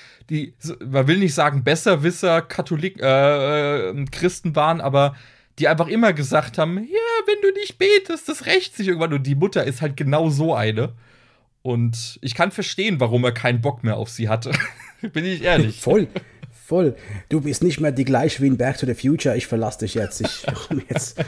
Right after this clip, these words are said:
Speaker 2: was Blonderes und was Jüngeres. Ich hab keinen Bock mehr.“ Aber,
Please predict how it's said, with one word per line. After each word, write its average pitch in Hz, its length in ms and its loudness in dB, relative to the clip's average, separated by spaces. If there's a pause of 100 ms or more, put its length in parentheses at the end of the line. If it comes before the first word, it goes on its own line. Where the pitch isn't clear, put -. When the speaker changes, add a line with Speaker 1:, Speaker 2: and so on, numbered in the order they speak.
(140)
Speaker 2:
was - 160 -4
Blonderes 135 500 0
und 117 100 -2
was 104 180 -6
Jüngeres. 110 420 -4
Ich 104 80 -8
hab 101 100 -10
keinen 95 200 -8
Bock 98 200 -10
mehr.“ 104 160 -4 (400)
Aber, 160 320 0